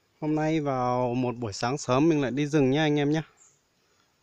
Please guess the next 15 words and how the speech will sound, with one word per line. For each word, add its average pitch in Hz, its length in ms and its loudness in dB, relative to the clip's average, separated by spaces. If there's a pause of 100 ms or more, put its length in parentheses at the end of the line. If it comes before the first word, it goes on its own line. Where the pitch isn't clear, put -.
(520)
Thời 110 160 -14
tiết - 360 -6
mưa 143 340 2
bão 131 400 0 (120)
rất 160 280 -6
là 113 480 -2 (1200)
ẩm 110 180 -10
ướt 160 200 -6
anh 139 140 -4
em 135 160 -2
ạ. - 40 -12 (1600)
Vì 120 160 -8
sự 120 220 -10
ham 131 240 -4
mê, 143 200 2